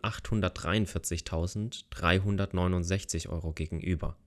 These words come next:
So haben wir aktuell ein Defizit von einhundertviertausendvierhundertneununddreißig Euro. Bleibendes Stiften. Aus der Verantwortung meinen Angehörigen und mir liebgewonnenen Menschen gegenüber bin ich dabei,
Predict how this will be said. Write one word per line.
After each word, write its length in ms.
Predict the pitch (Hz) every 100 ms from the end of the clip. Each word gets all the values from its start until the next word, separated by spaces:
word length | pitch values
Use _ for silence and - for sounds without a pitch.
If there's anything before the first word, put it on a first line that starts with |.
| _ _ _
So 180 | - 110
haben 240 | 139 147
wir 160 | 120 101
aktuell 340 | 95 - 92
ein 140 | 82 82
Defizit 480 | 90 104 - 95 90
von 340 | - 87 82 -
einhundertviertausendvierhundertneununddreißig 2750 | 101 117 117 104 - - 104 104 98 92 92 92 90 - 104 98 92 90 - 78 82 82 - 78 78 80 -
Euro. 400 | 82 76 73 73 _ _ _ _ _ _ _ _ _ _ _ _ _ _ _ _ _ _
Bleibendes 500 | 90 92 104 95 -
Stiften. 480 | - 82 - - 69 - - - _ _ _ _ _ _
Aus 160 | 110 113
der 120 | 120
Verantwortung 800 | 113 - 110 107 87 85 85 82
meinen 320 | 90 92 95 -
Angehörigen 800 | 104 110 101 101 101 107 113 -
und 200 | 95 87
mir 420 | 92 104 107 - - -
liebgewonnenen 800 | 98 110 - 101 92 87 82 80
Menschen 400 | 82 98 - 98
gegenüber 540 | 92 92 87 95 95
bin 180 | - 98
ich 140 | 87
dabei, 420 | - 82 80 90